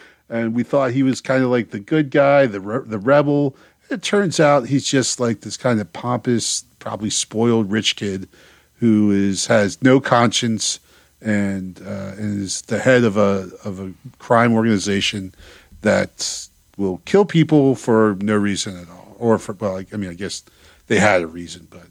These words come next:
you know, it seems like a bit excessive. Um, and, and, and in that,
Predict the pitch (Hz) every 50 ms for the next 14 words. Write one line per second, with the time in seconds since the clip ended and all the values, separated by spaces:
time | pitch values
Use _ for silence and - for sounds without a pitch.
0 | _ - 101 92 82 82 82 _ _ _ _ _ - - - 117 104 87 - 92
1 | 87 82 _ _ - - - 107 92 76 - - - 98 - - - - - -
2 | _ _ _ - - - 117 113 110 110 120 151 156 147 170 170 165 151 143 170
3 | 160 143 147 143 160 175 202 226 190 123 113 113 110 120 - _ - -